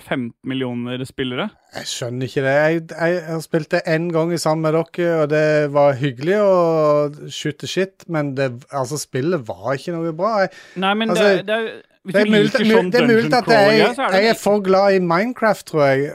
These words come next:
Speaker 2: for at jeg tror det ødela Minecraft litt grann.
Speaker 1: Ja, men det, det har du nok rett i, for det er jo ikke noe
Speaker 2: For det er
Speaker 1: Minecraft.
Speaker 2: ikke
Speaker 1: Det er
Speaker 2: Minecraft.
Speaker 1: Minecraft-estetikk
Speaker 2: Ja, det er noen
Speaker 1: oppå
Speaker 2: figurer
Speaker 1: di-,
Speaker 2: og sånn,
Speaker 1: med,
Speaker 2: ja.
Speaker 1: ja.
Speaker 2: Skin og er Minecraft.
Speaker 1: I Diablo-setting, på en måte, men bare
Speaker 2: Ja.
Speaker 1: mye enklere enn Diablo.
Speaker 2: Ja, jeg hater Diablo, da, med andre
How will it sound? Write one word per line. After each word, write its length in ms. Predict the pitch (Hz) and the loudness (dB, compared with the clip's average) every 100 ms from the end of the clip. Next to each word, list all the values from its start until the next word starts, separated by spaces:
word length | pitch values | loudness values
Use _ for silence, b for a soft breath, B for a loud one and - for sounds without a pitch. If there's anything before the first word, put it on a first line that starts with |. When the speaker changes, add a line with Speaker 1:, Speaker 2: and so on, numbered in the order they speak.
| 147 | -4
Speaker 2:
for 140 | 170 | 0
at 140 | 170 185 | 0 2
jeg 200 | 185 185 | 2 2
tror 160 | 190 196 | 0 0
det 60 | 196 | 2
ødela 460 | 165 131 131 180 | 2 2 0 -2
Minecraft 480 | 175 165 175 156 - | 0 0 -2 -4 -4
litt 160 | 139 113 | -6 -6
grann. 240 | 143 127 123 135 - _ | -4 -4 -4 -6 -8 _
Speaker 1:
Ja, 140 | 170 202 | -8 -6
men 140 | 214 | -6
det, 120 | 220 254 | -6 -4
det 100 | 240 | -2
har 120 | 240 220 | -2 -2
du 40 | |
nok 140 | 196 170 | -4 -6
rett 160 | 139 | -6
i, 60 | 175 | -4
for 80 | 180 | -2
det 80 | 156 | -2
er 160 | 143 | -2
jo 60 | 139 | -4
ikke 100 | 180 | -6
noe 160 | 175 | -6
Speaker 2:
For 160 | 135 190 | 0 4
det 40 | 190 | 4
er 80 | |
Speaker 1:
Minecraft. 20 | 202 | 2
Speaker 2:
ikke 120 | 208 | 0
Speaker 1:
Det 260 | 170 165 | 0 2
er 100 | 170 | 2
Speaker 2:
Minecraft. 560 | 170 151 135 165 156 139 160 | 2 -2 -2 -4 -4 -6 -8
Speaker 1:
Minecraft-estetikk 720 | 160 - 170 - - - - - B | -8 -8 -12 -10 -14 -14 -20 -20 B
Speaker 2:
Ja, 160 | 202 165 175 | -2 0 4
det 100 | 170 | 4
er 80 | |
noen 220 | 175 165 156 | 4 2 2
Speaker 1:
oppå 100 | 151 | 2
Speaker 2:
figurer 300 | 147 147 156 | 2 2 2
Speaker 1:
di-, 100 | 156 | 2
Speaker 2:
og 100 | 143 | 2
sånn, 60 | 139 | 0
Speaker 1:
med, 160 | 170 131 | -2 -2
Speaker 2:
ja. 120 | 131 - - | -6 -8 -10
Speaker 1:
ja. 160 | 156 147 139 | -2 0 0
Speaker 2:
Skin 400 | - - 175 185 175 | -2 0 0 2 2
og 100 | 160 | 4
er 220 | 147 147 | 4 4
Minecraft. 640 | 139 143 143 131 - - - | 2 0 0 -2 -4 -20 -6
Speaker 1:
I 140 | 190 | -4
Diablo-setting, 1160 | 175 185 143 123 131 139 135 127 147 - 170 160 | 0 0 0 -4 -6 -6 -6 -8 -12 -8 -6 -4
på 80 | 160 | -4
en 60 | |
måte, 260 | 160 143 180 | -4 -4 -4
men 160 | 170 170 | -4 -2
bare 220 | 165 135 | 0 -2
Speaker 2:
Ja. 20 | |
Speaker 1:
mye 380 | 165 160 143 143 | -4 -4 -4 -6
enklere 400 | 123 - 131 127 | -8 -10 -10 -8
enn 100 | 127 | -6
Diablo. 440 | 135 123 123 139 _ B | -4 -4 -2 -4 _ B
Speaker 2:
Ja, 120 | 143 - | -10 -2
jeg 140 | 208 208 | 0 2
hater 300 | 202 - 202 | 2 0 0
Diablo, 440 | 190 175 196 196 | 2 2 2 2
da, 120 | 160 | 2
med 100 | 147 | 2
andre 180 | 131 123 | 0 -2